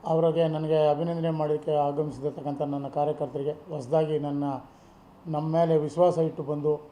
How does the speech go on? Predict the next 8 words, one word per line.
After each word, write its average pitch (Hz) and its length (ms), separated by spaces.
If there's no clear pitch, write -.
ನಮ್ಮ 143 220
ಪಕ್ಷವನ್ನ 156 440
ಸೇರ್ಪಡೆ 156 400
ಆಗಿರ್ತಕ್ಕಂಥ 139 580
ಎಲ್ಲ 156 280
ನನ್ನ 143 180
ಅಣ್ಣ 143 120
ತಮ್ಮಂದಿರಿಗೆ 143 680